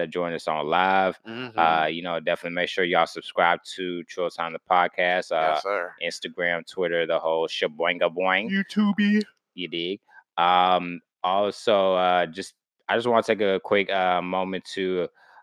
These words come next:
Speaker 1: uh, just shout out everybody who is, um, a Leo.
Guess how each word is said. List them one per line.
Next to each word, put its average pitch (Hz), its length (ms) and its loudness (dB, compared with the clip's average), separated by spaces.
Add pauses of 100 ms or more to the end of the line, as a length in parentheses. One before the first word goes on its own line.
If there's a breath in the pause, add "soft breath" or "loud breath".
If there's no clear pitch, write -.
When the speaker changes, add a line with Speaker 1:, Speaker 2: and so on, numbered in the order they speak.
(120)
Speaker 1:
uh, 87 260 2
just 95 220 -6
shout 131 200 6
out 123 280 6
everybody 101 1120 0 (240)
who 92 400 -4
is, 82 720 -8 (500)
um, 76 560 -4 (800)
a 85 100 4
Leo. 85 460 2